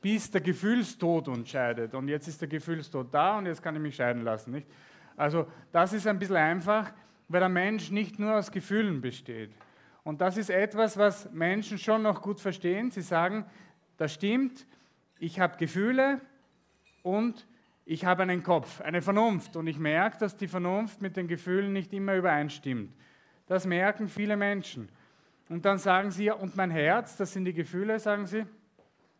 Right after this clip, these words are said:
"und mein Herz zieht mich jetzt eben in die andere Richtung. Und ich spüre nichts mehr,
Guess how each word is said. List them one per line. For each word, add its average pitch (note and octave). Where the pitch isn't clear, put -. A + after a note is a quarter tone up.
"und D#3+
mein E3+
Herz D3+
zieht G#3+
mich G#3
jetzt G3+
eben G3
in G3
die F3+
andere F3
Richtung. B2+
Und F#3
ich G3+
spüre A3+
nichts A#3
mehr, A#3